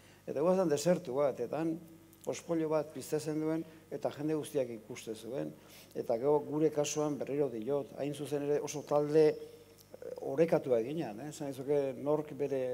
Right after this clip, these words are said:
nortasuna zuen, eta orekatua ginen, eta orduan,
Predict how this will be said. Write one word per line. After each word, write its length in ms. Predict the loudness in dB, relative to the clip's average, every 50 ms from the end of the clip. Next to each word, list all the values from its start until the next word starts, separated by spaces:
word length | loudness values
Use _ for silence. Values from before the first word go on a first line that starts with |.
| -2 -2 -4
nortasuna 560 | -6 -8 -4 -4 -4 -4 -2 -4 -6 -6 -6
zuen, 400 | -6 0 4 6 6 6 6 4
eta 300 | 0 0 0 -2 -2 -2 -4 -10 -16 -20 -20 -20 -20 -16 -12 -8
orekatua 560 | -6 -2 -2 0 0 0 0 0 0 -2 -2 -2 -2
ginen, 320 | -2 -4 -2 -4 -4 -4
eta 200 | -6 -6 -4 -4
orduan, 340 | -4 -2 -2 -2 -2 -4 -4